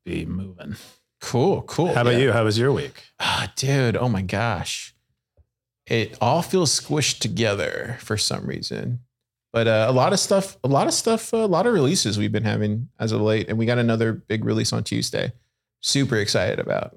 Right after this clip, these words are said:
Speaker 2: Well, I won't spoil it for the stackers, but,
Speaker 1: Ooh.
Speaker 2: um, yeah, it's cool.
Speaker 1: I don't even know what it is, so I'll be surprised.
Speaker 2: Yeah, it's gonna be fun.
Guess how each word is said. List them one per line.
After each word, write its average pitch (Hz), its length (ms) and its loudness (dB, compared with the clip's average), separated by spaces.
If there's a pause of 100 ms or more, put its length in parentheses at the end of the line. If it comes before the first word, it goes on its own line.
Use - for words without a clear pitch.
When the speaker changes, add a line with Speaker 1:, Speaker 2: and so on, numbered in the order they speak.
Speaker 2:
Well, - 180 -2
I 113 60 0
won't 113 180 0
spoil 104 220 -2
it - 100 -6
for 110 100 -4
the - 60 -6
stackers, - 480 -2
but, - 300 -4 (340)
Speaker 1:
Ooh. 190 180 -2
Speaker 2:
um, 60 520 -4 (180)
yeah, - 260 -6 (560)
it's - 120 -14
cool. 139 240 0
Speaker 1:
I 95 120 2
don't 120 140 2
even 98 140 0
know 87 140 0
what 85 120 -2
it 80 140 -4
is, 71 220 -8
so 90 220 -4
I'll 98 120 0
be 101 100 0
surprised. 113 300 -2
Speaker 2:
Yeah, 110 140 0
it's 98 160 -4
gonna 120 120 0
be 110 80 -2
fun. - 280 -4